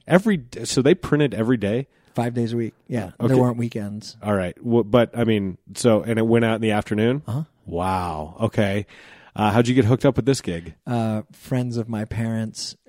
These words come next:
Speaker 2: owned the newspaper.
Speaker 1: <laughs> Okay, perfect. <laughs> And what did
Speaker 2: And
Speaker 1: it
Speaker 2: I was in the neighborhood, and, like, my, my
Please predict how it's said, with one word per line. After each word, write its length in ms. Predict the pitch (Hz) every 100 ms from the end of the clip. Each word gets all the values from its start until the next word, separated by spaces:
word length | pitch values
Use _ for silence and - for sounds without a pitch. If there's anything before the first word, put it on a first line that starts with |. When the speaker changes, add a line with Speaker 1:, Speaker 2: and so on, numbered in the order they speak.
| 202
Speaker 2:
owned 460 | 117 113 107 107 - _ _ _
the 160 | - 123
newspaper. 640 | 113 110 - 104 - 101 - -
Speaker 1:
<laughs> 120 | -
Okay, 300 | - - 143
perfect. 680 | - 180 - - - - - - -
<laughs> 60 | - - - - 151
And 140 | 127 123
what 80 | 139
did 100 | 180
Speaker 2:
And 120 | 175
Speaker 1:
it 20 |
Speaker 2:
I 80 | 170
was 140 | 170 170
in 80 |
the 60 | 160
neighborhood, 460 | 156 147 147 151 156
and, 120 | 147
like, 220 | 135 131
my, 280 | 139 131 127
my 300 | - 131 123